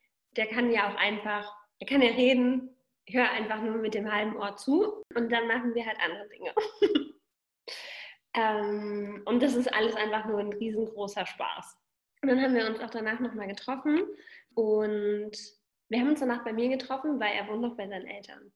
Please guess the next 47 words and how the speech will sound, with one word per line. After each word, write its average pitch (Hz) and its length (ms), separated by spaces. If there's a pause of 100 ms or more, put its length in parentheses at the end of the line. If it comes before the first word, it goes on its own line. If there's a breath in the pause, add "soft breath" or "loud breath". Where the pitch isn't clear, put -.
(840 soft breath)
Und 196 280
ich 190 120
kann, 208 180
also 190 160
deshalb 196 220
konnte 214 200
ich - 60
nicht 202 160
mit 190 220
zu - 80
ihm 202 100
nach 185 160
Hause. 220 340 (600)
Also 196 180 (720)
ich - 80
glaube, 220 160
er 214 60
hätte 226 160
mich 240 180
an 214 60
einem 202 120
Zeitpunkt 208 320
mit 202 120
nach 208 100
Hause 202 200
genommen, 196 280
aber 185 160
das, 180 240
äh, 196 220 (480)
wäre 190 180
dann 190 160
für - 120
mich 185 180
irgendwie 175 220
komisch. 185 460 (680 soft breath)
Ähm, 180 560
und 196 300
nur 214 300
falls 214 260
jetzt 214 220
jemand 202 400
sich 202 220
fragt, 214 500
er 202 160
ist 196 140
über 185 180
achtzehn. - 540